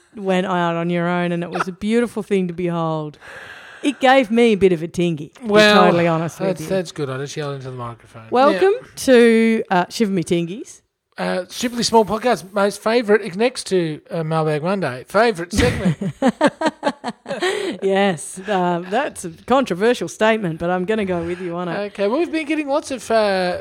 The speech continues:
Speaker 2: listener Shiver Me Tingies, and which you, you
Speaker 1: Yes.
Speaker 2: can run through. I think that deserves its own special mention,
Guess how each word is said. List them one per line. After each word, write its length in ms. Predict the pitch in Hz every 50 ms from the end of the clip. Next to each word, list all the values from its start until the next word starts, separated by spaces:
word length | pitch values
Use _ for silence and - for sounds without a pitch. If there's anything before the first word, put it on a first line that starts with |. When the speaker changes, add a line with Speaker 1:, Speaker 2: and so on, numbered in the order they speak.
| - - -
Speaker 2:
listener 600 | - 208 208 226 285 320 - - 294 254 214 190
Shiver 280 | - - - 196 175 175
Me 140 | 180 165 151
Tingies, 480 | - 175 165 156 151 156 160 180 160 202
and 180 | 220 190 190 190
which 360 | 196 190 214 277 - 415 415
you, 100 | 208 208
you 60 | 214
Speaker 1:
Yes. 180 | 202 196 208 196
Speaker 2:
can 80 | 196 190
run 160 | 185 180 175
through. 240 | - - 185 202 233
I 40 | 220
think 200 | - 220 214 190
that 140 | 185 175 156
deserves 360 | 165 160 160 175 170 139 156
its 160 | 160 - -
own 140 | 185 180 170
special 280 | 165 - 175 156 - 165
mention, 300 | 160 160 147 - 170 156